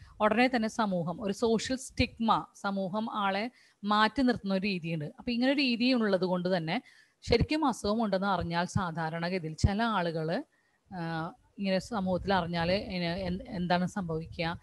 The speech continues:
അല്ലെങ്കിൽ വീട്ടുകാരിൽ നിന്ന് ഒറ്റപ്പെടും, അല്ലെങ്കിൽ സമൂഹത്തിൽ എല്ലാവരും ഒറ്റപ്പെടും, സുഹൃത്തുക്കളിൽ നിന്ന് മാറ്റി നിർത്തുന്നൊക്കെ തോന്നൽ വരുമ്പോ അവരെന്ത് ചെയ്യും? അസുഖമുണ്ടെന്ന് പറയാതിരിക്കും.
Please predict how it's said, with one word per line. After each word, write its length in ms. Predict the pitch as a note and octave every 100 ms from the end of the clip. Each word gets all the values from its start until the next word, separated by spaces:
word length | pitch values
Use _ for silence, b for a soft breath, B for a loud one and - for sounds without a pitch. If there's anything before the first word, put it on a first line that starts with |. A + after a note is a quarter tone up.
| b b _
അല്ലെങ്കിൽ 220 | F#3+ F#3
വീട്ടുകാരിൽ 460 | F3+ E3+ F3 E3+ E3+
നിന്ന് 120 | F3
ഒറ്റപ്പെടും, 540 | E3+ F3 E3 E3 G#3+ B3
അല്ലെങ്കിൽ 220 | F3 E3
സമൂഹത്തിൽ 440 | F#3+ F3 E3+ -
എല്ലാവരും 260 | F3 E3 D#3+
ഒറ്റപ്പെടും, 400 | E3+ E3+ - F3
സുഹൃത്തുക്കളിൽ 520 | - F#3+ - E3 E3
നിന്ന് 120 | E3
മാറ്റി 240 | F3 E3 E3
നിർത്തുന്നൊക്കെ 540 | E3 - E3+ E3 F3+ b b b _ -
തോന്നൽ 380 | G3 G3 G#3 G#3+
വരുമ്പോ 440 | G3 E3 F3 G#3
അവരെന്ത് 300 | G#3 F#3+ F#3
ചെയ്യും? 340 | F3 F#3 E3+ F#3 _ _ _ E3+
അസുഖമുണ്ടെന്ന് 600 | - F3+ G3 F#3 E3+ F#3 G3
പറയാതിരിക്കും. 680 | F3 E3 D#3+ E3+ C#3 -